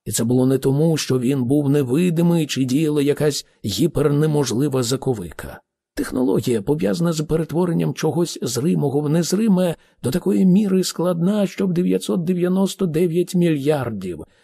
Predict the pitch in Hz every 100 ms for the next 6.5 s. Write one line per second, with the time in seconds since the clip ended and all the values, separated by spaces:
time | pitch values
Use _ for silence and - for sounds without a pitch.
0 | - 127 135 - 170 - 135 135 147 156
1 | - 151 143 151 151 139 151 143 131 156
2 | 127 104 95 117 - _ - 147 147 165
3 | 143 147 147 139 135 123 131 117 131 -
4 | 147 - 92 76 - - 117 123 113 131
5 | 87 107 117 123 - 117 113 123 117 -
6 | 127 123 214 185